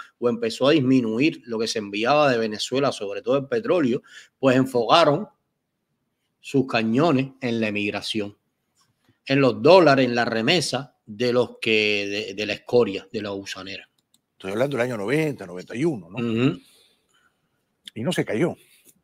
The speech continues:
Speaker 2: Y pasaron tres décadas largas. Se ha muerto Fidel Castro, todavía no se muere su hermano Raúl. Y entonces cuando dicen, "Esto se termina", yo, que ya soy veterano en estas lides, digo, "No tan deprisa, ¿no?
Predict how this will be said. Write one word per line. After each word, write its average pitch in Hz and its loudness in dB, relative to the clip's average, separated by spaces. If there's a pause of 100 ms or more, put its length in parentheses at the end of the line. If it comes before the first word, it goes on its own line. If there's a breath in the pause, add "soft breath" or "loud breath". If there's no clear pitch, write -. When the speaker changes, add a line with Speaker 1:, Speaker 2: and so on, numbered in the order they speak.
Speaker 2:
Y - -10
pasaron 151 -4
tres 139 -2
décadas 117 -4
largas. 143 -4 (640 soft breath)
Se - -8
ha 117 -2
muerto 151 -4
Fidel 117 -6
Castro, 175 -4 (140)
todavía 120 -2
no 127 -4
se 123 -8
muere 131 -2
su 101 -10
hermano 127 -6
Raúl. 165 -2 (560 soft breath)
Y - -2
entonces 220 0
cuando 127 0
dicen, 180 -2
"Esto 180 -6
se 117 -6
termina", 165 -2 (800 loud breath)
yo, 139 -2 (760)
que 107 -6
ya 143 0
soy 147 2
veterano 139 -2
en 127 -4
estas 123 -6
lides, 127 -2
digo, 120 -4 (440 loud breath)
"No 123 -2
tan 147 -2
deprisa, 131 -4
¿no? 123 -10